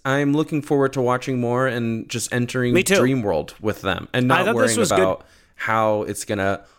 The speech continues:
Speaker 1: hold my attention or how I'm gonna stay awake or how I'm gonna stay engaged. Just turn it on and give myself
Speaker 2: I,
Speaker 1: over to it.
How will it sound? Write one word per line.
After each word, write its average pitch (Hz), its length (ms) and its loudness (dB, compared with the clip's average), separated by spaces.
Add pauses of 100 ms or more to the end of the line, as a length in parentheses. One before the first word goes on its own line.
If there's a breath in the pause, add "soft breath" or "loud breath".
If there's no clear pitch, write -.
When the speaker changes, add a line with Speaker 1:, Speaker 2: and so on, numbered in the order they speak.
(120)
Speaker 1:
hold 127 260 2
my 113 100 0
attention 110 440 -4
or 90 100 0
how 123 240 0
I'm 117 100 0
gonna 110 120 -4
stay 110 220 -2
awake 101 280 0
or 90 60 -4
how 117 160 -2
I'm 113 60 0
gonna 110 120 -2
stay 107 280 -2
engaged. 95 440 -2
Just - 220 -8
turn 131 220 -2
it 131 80 2
on 104 380 -2 (720 soft breath)
and 98 520 -2 (420 loud breath)
give 135 220 2
myself 110 500 -2
Speaker 2:
I, 95 60 2
Speaker 1:
over 62 200 -4
to - 220 -10
it. - 180 -10